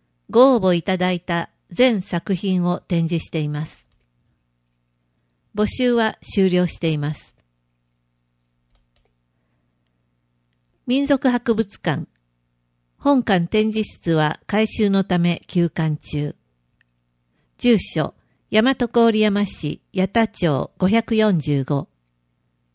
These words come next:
電話零七四三五三三一七一。ファックス零七四三五三三一七三。開館時間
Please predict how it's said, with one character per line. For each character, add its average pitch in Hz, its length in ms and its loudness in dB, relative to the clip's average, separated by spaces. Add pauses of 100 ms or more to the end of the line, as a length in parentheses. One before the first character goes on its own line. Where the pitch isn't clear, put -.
電 208 260 2
話 185 300 0 (140)
零 254 200 2
七 240 280 2
四 185 280 2
三 165 400 -2 (340)
五 226 220 2
三 196 460 -2 (160)
三 254 340 0
一 247 240 -4
七 160 300 0
一。 - 420 -8 (1080)
フ - 100 -12
ァ 240 60 2
ッ 240 40 0
ク - 160 -16
ス - 300 -6 (340)
零 240 240 2
七 233 240 2
四 175 300 0
三 165 400 -4 (260)
五 220 280 2
三 180 420 -2 (120)
三 254 360 -2
一 180 200 -8
七 156 300 -2
三。 156 380 -8 (1500)
開 254 180 0
館 247 280 0
時 214 120 -6
間 156 320 -4